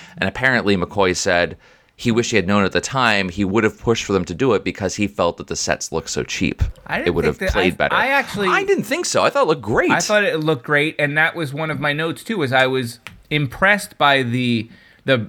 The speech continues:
Speaker 2: uh, the amount of different locations. Like, you have
Speaker 1: Yeah.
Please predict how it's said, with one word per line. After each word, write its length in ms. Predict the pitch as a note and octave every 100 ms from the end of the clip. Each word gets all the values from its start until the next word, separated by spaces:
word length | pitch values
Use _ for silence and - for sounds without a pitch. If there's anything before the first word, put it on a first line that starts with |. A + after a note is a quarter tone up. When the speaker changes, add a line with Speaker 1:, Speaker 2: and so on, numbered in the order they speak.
| -
Speaker 2:
uh, 360 | A2+ A2 G2+ - -
the 220 | A2 A#2+
amount 440 | A2 A#2+ G#3 D#4+
of 180 | C4+ B2
different 380 | D3+ D#3+ D#3+ D3
locations. 720 | C#3 C3 - B3+ B3+ - A#2
Like, 160 | A2 A2
you 120 | C3
have 340 | B2 C#3+ C3+ B2
Speaker 1:
Yeah. 200 | C3+